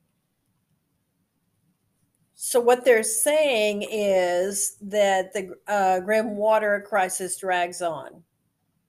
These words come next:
The water itself is still undrinkable, and some houses have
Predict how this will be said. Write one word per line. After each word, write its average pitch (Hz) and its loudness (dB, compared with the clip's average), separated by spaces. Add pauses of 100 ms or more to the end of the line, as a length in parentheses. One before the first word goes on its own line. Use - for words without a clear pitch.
(120)
The 190 -6
water 220 4
itself 233 0
is 202 -8
still 226 -2
undrinkable, 175 -8 (460)
and 190 -8
some 233 2
houses 196 -2
have 180 -2